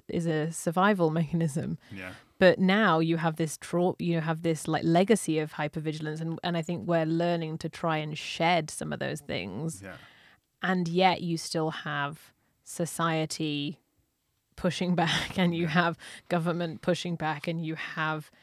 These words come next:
Speaker 1: ingrained systemic racism in systems. You know, we've not even spoken about things like the black, you know, maternity mortality rates
Speaker 2: Yeah,
Speaker 1: and,
Speaker 2: yeah.
Speaker 1: you know, black women's pay not
Speaker 2: Pain,
Speaker 1: being
Speaker 2: pain,
Speaker 1: taken
Speaker 2: yeah.
Speaker 1: seriously, you know,
Speaker 2: Thresholds.
Speaker 1: all of those things.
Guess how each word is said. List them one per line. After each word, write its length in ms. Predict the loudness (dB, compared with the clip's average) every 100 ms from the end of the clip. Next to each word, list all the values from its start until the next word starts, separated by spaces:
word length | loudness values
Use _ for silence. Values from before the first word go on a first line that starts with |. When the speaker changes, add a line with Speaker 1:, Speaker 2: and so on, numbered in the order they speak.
| _ _ _
Speaker 1:
ingrained 600 | 0 0 2 2 2 0
systemic 540 | -2 -4 -2 -2 -2 -2
racism 560 | 0 0 0 -4 -4
in 160 | -4 -6
systems. 680 | -4 -4 -4 -6 -6 -6 -6
You 80 | -4
know, 120 | -4
we've 160 | -2 0
not 160 | 0
even 240 | 0 -4 -8
spoken 360 | 0 0 0
about 260 | -2 -4 -6
things 220 | -10 -8
like 240 | -4 -4 -6 -18 _ _ _ _
the 120 | -12 -10 -4
black, 360 | -2 -2 -6 -14 -8
you 120 | -2 -2
know, 120 | -2
maternity 1000 | -4 -6 -2 -2 0 0 0 0 -2 -4
mortality 640 | -2 -2 -2 0 0 0
rates 500 | -2 -2 -2 -4 -4
Speaker 2:
Yeah, 80 | -4
Speaker 1:
and, 180 | -4 -4
Speaker 2:
yeah. 260 | -6 -8 -8
Speaker 1:
you 100 | -6
know, 340 | -4 -4 -4 -6
black 260 | -2 -2 2
women's 360 | 2 2 0 -4
pay 260 | -2 0
not 220 | 2 0
Speaker 2:
Pain, 80 | 0
Speaker 1:
being 320 | -2 -2 -4 -8 -12
Speaker 2:
pain, 160 | -10 -2
Speaker 1:
taken 340 | 0 2 0
Speaker 2:
yeah. 40 | -4
Speaker 1:
seriously, 500 | 0 2 2 -2 0
you 80 | 2
know, 120 | 2
Speaker 2:
Thresholds. 240 | 0 0
Speaker 1:
all 180 | 4 6
of 60 | 8
those 280 | 8 6 4
things. 600 | 0 -2 -2 -6 -10